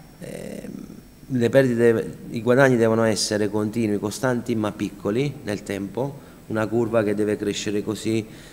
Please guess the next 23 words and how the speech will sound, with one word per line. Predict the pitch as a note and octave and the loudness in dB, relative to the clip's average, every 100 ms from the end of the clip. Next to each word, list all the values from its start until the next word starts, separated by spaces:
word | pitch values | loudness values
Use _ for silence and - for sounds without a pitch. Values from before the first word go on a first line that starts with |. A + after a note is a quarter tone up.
| - | -6
del | G#2+ G#2 | -2 0
rendimento, | G#2+ G#2+ A#2+ C3+ C3 A#2 | 0 0 2 4 4 2
ma | A2 | 2
non | A2 B2 | 2 2
può | A#2 A#2 | 2 0
essere | G#2+ A2+ G#2+ | 0 -4 -4
una | G2+ | -4
cosa | F2+ F#2+ G2 | -6 -8 -8
così. | F#2 F#2 - - - - - - - - - - | -12 -12 -14 -18 -20 -20 -20 -20 -20 -20 -20 -16
Il, | - - | -14 -8
l'elettrocardiogramma | G#2 A#2+ B2 A#2+ A2+ A2+ A2+ B2 B2 G#2+ | 0 0 2 4 4 4 4 4 4 2
lo | G#2 | 0
facciamo | G2 - G#2 | -2 -2 0
all'ospedale, | G2+ G2+ - G#2+ G#2+ F#2+ F2+ - - - - - | 2 0 0 2 4 2 -2 -10 -18 -20 -20 -10
se | - | 0
lo | A2+ | 2
fate | A2+ B2 C#3+ | 4 4 4
qua | C#3+ A#2 A2+ - - - - - | 6 6 6 0 -12 -18 -20 -10
è | - B2+ | 2 6
un | B2 | 8
bel | A#2 G#2 | 6 6
problema. | G#2+ G2 F2 - - - | 2 2 2 -2 -8 0
Quindi | B2 A2+ A#2 - - | 4 8 8 6 2